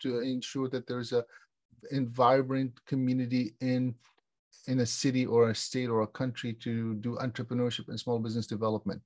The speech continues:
But that's still lingo, right? Versus me saying, "We support," or, you know, "companies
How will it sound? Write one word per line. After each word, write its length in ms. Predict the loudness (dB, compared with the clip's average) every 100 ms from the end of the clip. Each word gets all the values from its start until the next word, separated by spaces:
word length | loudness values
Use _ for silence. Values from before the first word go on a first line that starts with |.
| _
But 160 | -6
that's 180 | -2 -4
still 360 | 0 4 4 4 -4 0
lingo, 400 | 2 2 0 -2
right? 280 | -2 -4 -4 -14 -20 _ -2
Versus 260 | -2 0
me 120 | 0
saying, 400 | 0 2 2 2 -2 _ _ _
"We 540 | -8 -2 2 2 2 -2
support," 640 | -4 -8 -6 -2 -2 -4 -4
or, 220 | -2 -2 -2
you 100 | 0
know, 180 | 0 -2
"companies 760 | -4 -2 0 0 0 -4 -8